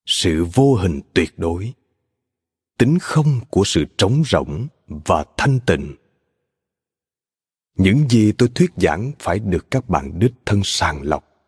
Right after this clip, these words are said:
bằng sự thực hành cá nhân. Tôi chỉ có thể hướng dẫn. Việc học hỏi sự thật phải bắt nguồn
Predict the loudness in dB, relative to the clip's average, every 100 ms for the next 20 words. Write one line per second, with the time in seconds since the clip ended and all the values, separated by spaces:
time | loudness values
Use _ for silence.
0 | _ _ -4 -4 -4 -4 -2 -2 -2 -2
1 | -2 -4 -8 -6 -4 -2 -4 -6 _ _
2 | _ _ _ _ _ _ _ _ _ _
3 | _ _ _ -4 -2 -2 -2 -2 -2 0
4 | 0 0 0 -2 -6 -12 -16 _ _ _
5 | _ _ -2 0 -2 -2 0 0 0 0
6 | -2 -2 -6 -6 _ _ _ _ _ -8
7 | -4 -2 -2 0 2 4 4